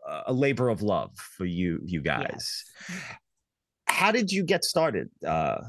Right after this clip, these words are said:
Speaker 1: on that
Speaker 2: So
Speaker 1: site?
Speaker 2: Joe Ziemba, Joseph A. Ziemba, 'cause his dad is also a writer. So Joseph A. Ziemba, who is, uh, my partner, um, he started the site,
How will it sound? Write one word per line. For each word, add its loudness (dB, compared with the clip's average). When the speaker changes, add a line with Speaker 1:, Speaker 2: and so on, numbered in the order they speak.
Speaker 1:
on 2
that 0
Speaker 2:
So 4
Speaker 1:
site? -2
Speaker 2:
Joe 2
Ziemba, 0
Joseph -2
A. 2
Ziemba, -4
'cause -12
his -8
dad -2
is -14
also -8
a -8
writer. -8
So -6
Joseph -2
A. 4
Ziemba, 0
who -4
is, -6
uh, 0
my -6
partner, -4
um, 2
he -4
started 2
the -6
site, -2